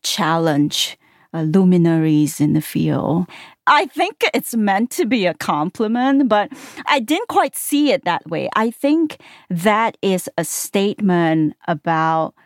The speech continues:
the structural inequality in the profession. Because if we lived in a world where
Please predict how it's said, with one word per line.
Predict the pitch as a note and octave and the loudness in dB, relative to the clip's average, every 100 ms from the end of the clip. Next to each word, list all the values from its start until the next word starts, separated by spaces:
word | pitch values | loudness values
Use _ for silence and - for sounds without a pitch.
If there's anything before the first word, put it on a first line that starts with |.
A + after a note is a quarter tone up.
| _ _ _ | _ _ _
the | F3 | -8
structural | E3 - - G#3+ G#3+ - F#3+ E3+ D#3 - | -6 -6 -2 0 0 -6 -6 -4 -4 -2
inequality | F#3 F3 D#3 - D#3+ D#3+ F3 E3 D3 D#3+ - | -2 0 -2 -4 -2 0 0 -2 -4 -6 -2
in | G3 F#3+ | 2 2
the | F3+ | 2
profession. | D#3 - D#3+ - E3+ - - - - - | 0 -4 -4 -4 -2 -2 -4 -4 -6 -2
Because | F#3 - F3 E3+ | -2 0 -2 0
if | - F#3+ | -2 -2
we | G3 A3 A#3 | 0 2 4
lived | G#3+ G#3+ - | 2 2 0
in | G#3 F#3 | -2 0
a | E3 | 2
world | D#3 E3 E3 E3 | 2 2 2 0
where | D#3+ D#3 E3 | 0 -2 -2